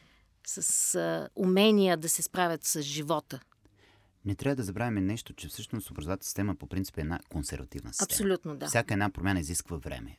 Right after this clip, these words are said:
Speaker 2: Аз мога да дам така конкретен пример. Ние ползваме Office триста шейсет и пет на Microsoft като платформа за комуникация в колектива. Всеки колега си има служебен имейл,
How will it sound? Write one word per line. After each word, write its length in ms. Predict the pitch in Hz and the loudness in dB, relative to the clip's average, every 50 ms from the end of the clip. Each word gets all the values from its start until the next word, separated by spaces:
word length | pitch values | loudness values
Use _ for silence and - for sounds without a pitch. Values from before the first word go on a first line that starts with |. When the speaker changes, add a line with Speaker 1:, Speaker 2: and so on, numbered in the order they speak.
| _ _ | _ _
Speaker 2:
Аз 160 | - 101 - | -8 -6 -4
мога 120 | 107 104 95 | -2 -2 -2
да 100 | 87 85 | -2 -4
дам 220 | 101 104 107 95 - _ _ _ _ _ _ | -4 -6 -6 -8 -12 _ _ _ _ _ _
така 180 | - - 107 | -6 -6 -6
конкретен 480 | 98 - - 104 95 117 104 95 95 92 | -6 -4 -6 -2 0 0 0 0 -2 -6
пример. 260 | - 67 62 58 - - _ _ - - - - - - - _ | -8 -8 -12 -12 -16 -18 _ _ -16 -14 -14 -14 -14 -16 -10 _
Ние 140 | 107 113 107 | -4 -4 -2
ползваме 440 | - 104 98 82 95 95 98 98 - | 0 -2 -2 0 0 0 0 0 -2
Office 300 | - 98 - - - - | -4 -6 -6 -6 -6 -6
триста 240 | 92 80 - - | -6 -8 -6 -8
шейсет 360 | - - - 71 69 - 80 76 | -8 -6 -6 -6 -6 -4 -4 -4
и 20 | |
пет 220 | - - 76 - | -4 -6 -8 -6
на 60 | - 71 | -4 -6
Microsoft 460 | 69 65 65 - - - - 80 71 | -4 -6 -8 -10 -10 -10 -8 -8 -8
като 200 | - - - 73 | -10 -12 -12 -10
платформа 640 | - 76 73 - - - 78 78 80 87 101 113 | -8 -10 -10 -10 -6 -4 -4 -2 -2 -2 -2 -4
за 100 | 95 - | -4 -6
комуникация 540 | - - 82 80 78 76 - 85 82 - 82 | -6 -6 -4 -4 -4 -4 -6 -6 -6 -6 -10
в 40 | - | -6
колектива. 340 | - 71 69 - 78 67 62 | -6 -6 -6 -6 -8 -8 -8
Всеки 300 | - - 87 76 - - | -6 -6 -6 -6 -6 -14
колега 320 | _ - 76 76 71 69 | _ -6 -6 -4 -4 -6
си 120 | - - | -6 -6
има 180 | 69 67 65 62 | -6 -6 -6 -8
служебен 400 | - - - 82 92 104 113 110 | -10 -10 -4 -4 -2 0 0 -2
имейл, 400 | 104 104 104 101 95 98 98 | -2 -2 -2 -2 -2 -4 -6